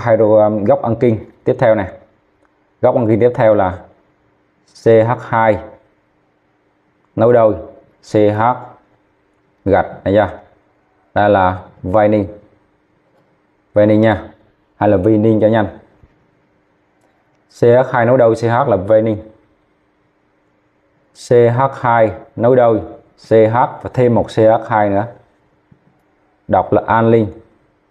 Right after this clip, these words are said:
Hai chữ L nha. Anilin. Nhớ là hai chữ L.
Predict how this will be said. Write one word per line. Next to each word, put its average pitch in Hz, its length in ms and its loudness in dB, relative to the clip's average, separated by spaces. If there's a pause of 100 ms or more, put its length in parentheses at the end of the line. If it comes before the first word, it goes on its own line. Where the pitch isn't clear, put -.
Hai 113 200 0
chữ 117 140 2
L 120 40 2
nha. 104 600 0 (840)
Anilin. - 1800 -4 (560)
Nhớ 113 200 0
là 127 120 0
hai 107 180 -2
chữ 113 120 0
L. 110 80 2